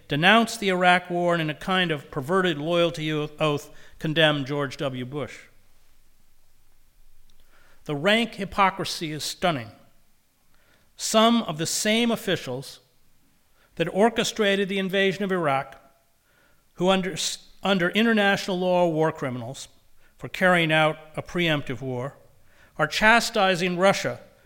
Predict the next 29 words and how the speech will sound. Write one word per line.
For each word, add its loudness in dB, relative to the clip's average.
for 0
its -2
violation 2
of -6
international -6
law. -10
The -4
U 6
S 4
bombing 4
campaign 4
of 0
Iraqi 2
urban 0
centers -2
called -6
shock 0
and -4
awe 2
saw -2
the -2
dropping 4
of -6
three -4
thousand 2
bombs -2
on -10
civilian -6
areas -2